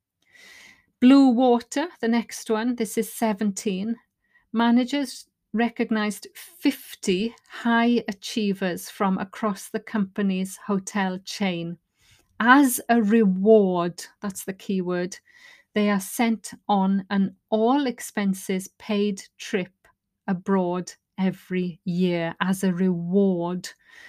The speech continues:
So a reward is associated with an incentive, and that's it. It's B. It's an incentive. Makes you work harder because you know you will get a reward at the end of it.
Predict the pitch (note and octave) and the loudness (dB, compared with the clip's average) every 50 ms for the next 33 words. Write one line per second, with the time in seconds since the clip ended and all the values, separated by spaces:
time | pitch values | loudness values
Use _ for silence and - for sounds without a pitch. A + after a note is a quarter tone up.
0 | - - - - - _ _ - - G3+ G3 F#3+ F#3 - G3+ G3 G3+ G3+ F#3+ F#3+ | -20 -20 -20 -20 -20 _ _ -4 0 2 2 2 2 2 2 4 4 4 4 6
1 | G3+ A3 A#3 B3 C4 B3+ A#3 G#3 A3 G#3 G3 G3 - - - - _ _ _ _ | 6 8 8 8 8 8 6 4 2 0 0 -2 -6 -10 -16 -18 _ _ _ _
2 | _ F#3 F#3 - - G#3 F#3+ F#3+ - - F#3+ F#3 F#3 - G3 F3+ F3+ F#3 F#3 F3+ | _ -10 -6 -2 -2 0 0 0 -2 -4 -4 -4 -4 -4 -6 -4 -2 -2 -4 -4
3 | F3+ - - - F#3+ F#3+ F#3 F3+ F3 - - - - G#3 G3 F#3 F#3 - - - | -6 -6 -4 0 0 2 2 0 -2 -6 -6 -2 0 2 2 2 0 -4 -6 -4
4 | G3 F3 E3+ F3 - - - - _ _ _ _ _ _ _ _ _ _ _ _ | -4 -4 -4 -4 -8 -14 -20 -20 _ _ _ _ _ _ _ _ _ _ _ _
5 | _ _ _ - G3+ F#3+ F#3 F#3 F3+ F3+ - - - - _ _ _ _ _ _ | _ _ _ -4 -2 0 0 0 0 -2 -6 -10 -14 -16 _ _ _ _ _ _
6 | _ _ _ _ _ _ _ - F#3+ G#3 F#3+ - - - - F3+ E3+ - - - | _ _ _ _ _ _ _ -6 -4 -4 -4 -4 -6 -6 -4 -4 -4 -4 -4 -6
7 | - - - F#3+ - - - _ _ - F#3+ F3 F3+ F3 F3+ F3 - _ - G3 | -6 -4 -6 -6 -6 -10 -12 _ _ 2 2 2 2 -2 -4 -6 -8 _ -12 -10
8 | F#3+ - - F#3+ F#3 F#3 F#3 F#3 - F#3+ F3 F3 - - F3+ - F#3+ G3 G3 F#3+ | -10 -6 -4 -2 -2 -2 -4 -4 -6 -6 -6 -6 -6 -8 -4 0 0 0 0 -2
9 | - - G3+ G3 F#3 F#3+ G3 F#3 F#3+ - - - G3 G3 G3 F#3+ C#4+ D4 C#4+ - | -4 -4 -2 -2 0 0 0 0 -2 -4 -4 -2 -2 -2 -2 -2 -4 -4 -2 -2
10 | A3 A3 - G3+ F#3+ F#3+ G#3 G3+ G3 G3 G3+ G3 F#3+ F#3+ G3 G3 F#3+ F#3+ F#3+ F#3+ | -4 -2 -2 -2 -2 0 2 2 4 4 4 4 4 4 4 4 4 2 0 -2
11 | - G3 F#3+ F3 - - - - F#3 F3 F#3 F#3 F3+ E3+ E3+ F#3 F#3+ F#3 F3+ F#3 | -2 -4 -4 -4 -6 -8 -6 -4 -2 -2 0 -2 -2 -2 -4 -4 -4 -2 -2 -2
12 | F#3 F#3+ F#3 - - _ _ - - _ _ _ - F#3+ - - - F#3+ F3 - | -2 -4 -6 -8 -16 _ _ -20 -20 _ _ _ -10 -10 -10 -6 -6 -6 -6 -4
13 | - F#3+ F#3 F3+ E3+ F3 F3+ F3 E3 D#3 E3 D#3+ - - - - - | -4 -4 -2 -2 -2 -2 -2 -2 -4 -6 -8 -10 -10 -12 -12 -14 -14